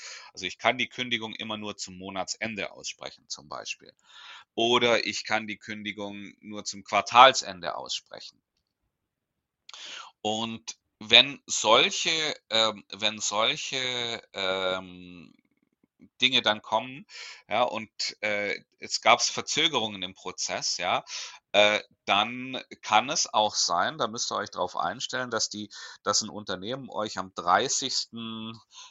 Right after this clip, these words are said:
des Monats, äh, anruft und sagt: "Ja, also wir würden hier gerne ein Angebot machen, wir schicken das durch und, äh, und wenn Sie es dann annehmen möchten, dann können Sie bis morgen die Kündigung bei Ihrem jetzigen Arbeitgeber einreichen", ja.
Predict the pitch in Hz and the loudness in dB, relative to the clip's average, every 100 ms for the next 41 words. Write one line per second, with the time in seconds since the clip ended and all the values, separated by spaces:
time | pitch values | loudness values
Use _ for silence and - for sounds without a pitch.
0 | - 104 104 104 110 101 98 - - - | -4 -2 -2 -4 -2 0 0 2 0 0
1 | - 98 87 - 117 139 151 - 107 98 | -4 -2 2 2 2 -2 -8 -8 -4 -4
2 | 95 107 180 165 - - 123 117 127 131 | -2 0 2 2 0 -2 -4 -4 -2 -4
3 | 123 117 110 104 101 156 139 135 - 123 | -2 2 2 4 2 0 -2 -6 -4 -4
4 | 131 104 98 - - 120 110 - 127 185 | -4 -4 -2 -4 -6 -6 -6 -4 -2 -2
5 | - - 113 113 - - - - 104 107 | -4 -6 -6 -6 -14 -16 -16 -4 2 6
6 | 107 104 110 107 117 123 113 107 - 123 | 6 4 2 0 -2 0 0 0 2 2
7 | 147 139 139 127 131 - 120 117 110 113 | 2 -4 -6 -6 -6 -6 -4 -2 -2 -6
8 | 110 120 113 104 101 98 123 143 123 - | -8 -8 -6 -8 -4 0 0 0 -6 -8
9 | 127 127 117 113 110 98 110 107 104 113 | -6 -6 -6 -6 -4 -2 -4 -4 -2 -4
10 | - 113 - 117 127 101 - 90 85 80 | -6 -12 -6 -2 0 -2 -2 -6 -4 -4
11 | - 82 80 - 69 69 - _ - 110 | -4 -8 -10 -12 -14 -16 -20 _ -14 -14